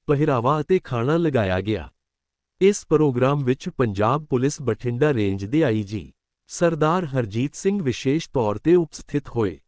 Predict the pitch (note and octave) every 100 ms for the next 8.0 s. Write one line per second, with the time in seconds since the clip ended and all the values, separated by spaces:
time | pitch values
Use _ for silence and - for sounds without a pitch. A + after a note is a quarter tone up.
0 | _ _ - F3 F3+ G3+ A3 D#3 A#2 B2+
1 | C3+ E3 E3+ - - E2 C2+ _ _ _
2 | - - F#3+ A3+ A3+ G3 - C#3 E3+ E3
3 | C3+ A2+ A2 - D#3 C3 A2 G#2+ C3+ G3
4 | F#3+ F#3+ - A#2+ G2+ B2 C#3+ A2 G2+ G#2
5 | G#2+ D2 - _ _ _ A2+ G#2+ E3+ G3+
6 | A#3 E3 B2+ - E3 F3+ - C3+ - D3+
7 | B2+ D3 C#3 G2+ G#2 A#2+ G2+ F2 G2